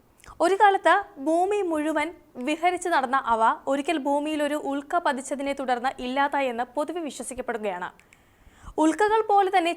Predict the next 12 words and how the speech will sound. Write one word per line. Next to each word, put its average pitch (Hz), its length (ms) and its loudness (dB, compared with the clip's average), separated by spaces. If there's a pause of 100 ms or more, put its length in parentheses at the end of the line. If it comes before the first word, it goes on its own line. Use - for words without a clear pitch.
ചിഹ്നഗ്രഹങ്ങളും 285 760 -2
മറ്റും 262 280 -4
ഭൂമിക്ക് 247 420 0
ഭീഷണിയായി 320 640 -2
സൗരയൂഥത്തിന് 254 800 -2
സമീപത്തു 254 480 -4
കൂടി 247 240 -2
കടന്നു 311 320 -2
പോകാറുണ്ട്. 208 440 0 (600)
അത്തരത്തിലൊരു 392 600 0
ചിഹ്നഗ്രഹം 277 520 0 (220)
ഉയർത്തുന്ന 311 420 2